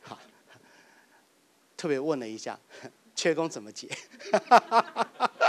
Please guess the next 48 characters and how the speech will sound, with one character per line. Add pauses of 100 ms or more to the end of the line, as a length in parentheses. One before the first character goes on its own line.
(640)
大
家
有
空
看
一
下， (280)
他
是
行
礼
如
仪，
把
这
个
标
准
答
案
都
念
了。 (200)
好，
企
业
要
怎
么
做，
要
怎
么
做 (240)
啊？
他
都
跟
你
讲 (240)
怎
么
增
加
自
动
化
啊，